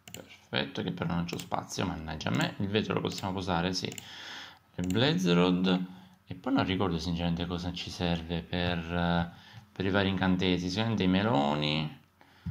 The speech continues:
la crema di magma furente penso che non ci servi.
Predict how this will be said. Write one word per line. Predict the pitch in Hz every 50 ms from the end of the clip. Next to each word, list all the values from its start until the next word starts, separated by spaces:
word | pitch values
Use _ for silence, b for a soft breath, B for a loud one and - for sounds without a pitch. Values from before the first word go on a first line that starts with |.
| B - -
la | - - 92 92 90 92
crema | - - 98 104 104 104 101 101 101 98 98 98 98 98
di | 98 98
magma | 101 104 107 104 104 101 101 98 98 98 101 98 101 95
furente | 92 - - 107 110 113 117 113 107 92 92 90
penso | 90 90 92 90 90 95
che | 90 92
non | 90 87 90 87
ci | 87 -
servi. | - - 165 - - - - - - - - B